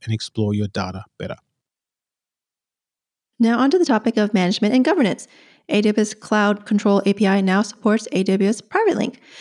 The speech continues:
Speaker 2: Now, this provides access for customers to leverage A W S Cloud Control A P I through private virtual cloud V P C endpoints within their virtual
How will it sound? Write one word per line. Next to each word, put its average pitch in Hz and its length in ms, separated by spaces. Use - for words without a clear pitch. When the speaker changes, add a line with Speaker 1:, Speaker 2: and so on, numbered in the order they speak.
Speaker 2:
Now, 247 200
this 302 220
provides 240 420
access 190 360
for 180 140
customers 175 580
to - 180
leverage 208 400
A 196 100
W 202 220
S 196 140
Cloud 208 400
Control 196 340
A 180 80
P 208 220
I 170 320
through 214 260
private 233 480
virtual 208 540
cloud 180 480
V 185 100
P 208 120
C 196 340
endpoints 185 460
within 269 320
their 226 240
virtual 196 480